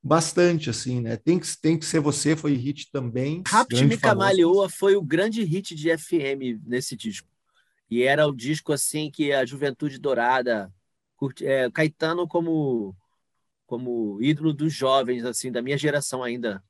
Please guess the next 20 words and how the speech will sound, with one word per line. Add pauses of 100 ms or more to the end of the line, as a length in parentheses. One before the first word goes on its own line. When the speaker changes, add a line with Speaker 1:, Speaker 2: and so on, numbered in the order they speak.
(140)
Speaker 2:
Isso
pegou
bem,
bem
forte. (440)
Speaker 1:
Ô,
Pablo,
se
eu
pegar
o
disco
ali
e
mostrar, (140)
tá
tudo
bem
contigo?
Não,